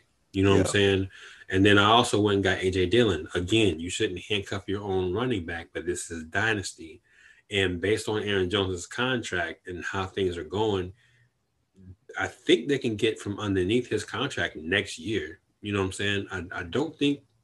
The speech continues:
Speaker 1: people see the money, they think he's, you know, gonna be locked in. No, like, not all of that is guaranteed. So, you know, watch that situation. Um, and he already, you know, is having, has, has had issues missing time too. So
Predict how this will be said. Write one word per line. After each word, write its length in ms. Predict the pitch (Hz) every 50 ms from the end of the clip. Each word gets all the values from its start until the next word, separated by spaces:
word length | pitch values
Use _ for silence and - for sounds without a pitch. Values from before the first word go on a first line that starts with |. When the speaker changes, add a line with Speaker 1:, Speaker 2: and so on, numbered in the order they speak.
| _ _ _ - 98 90 -
Speaker 1:
people 220 | - 139 143 135
see 100 | - 147 135
the 100 | 117 104
money, 320 | 107 117 120 117 107 104
they 140 | 104 104 98
think 260 | - - 110 104 101
he's, 260 | - 110 101 92 92 90 -
you 140 | - 92 95
know, 220 | 95 92 85 82
gonna 200 | 85 90 92 90
be 100 | 90 87 80
locked 400 | 82 87 90 101 101 98 - 104
in. 360 | 107 101 90 80 80 76 73
No, 260 | 82 98 117 120 107
like, 360 | 90 82 85 85 82 76 - _ _ _ _ _ _ _ _ _ -
not 260 | 87 87 98 117 123
all 180 | - 117 127 127
of 80 | 117
that 140 | 113 110 104
is 80 | 98 90
guaranteed. 640 | 87 95 98 95 90 87 - - 110 101 82 73 -
So, 340 | - - 92 87 82 82 85 _ - - - - - _ _ _ _ _
you 120 | - 107 107
know, 200 | 107 98 92 90
watch 380 | 87 82 90 104 117 113 -
that 140 | - 117 104
situation. 680 | - - 110 - - 90 90 101 123 120 - - - 64 - 104 _ _ _ _ _ _ _ _ _ _ _ _ _ _ _ _ _ _ _ _ _ _ -
Um, 280 | 98 95 92 92 92 87
and 80 | 87
he 100 | 120 127
already, 380 | 123 117 113 107 107 110 120 120
you 240 | 110 101 95 85 87
know, 160 | 92 92 87
is 80 | 85
having, 360 | - 101 98 92 90 85 76 - - - - - - - -
has, 180 | 107 101 95 90
has 300 | - - 113 113 107 -
had 180 | - 98 -
issues 300 | - 98 95 - 92 85
missing 260 | 87 90 - - - -
time 360 | - 110 107 98 90 80 78
too. 400 | - - 135 113 85 80 87 -
So 560 | - - - 110 95 90 87 87 87 87 90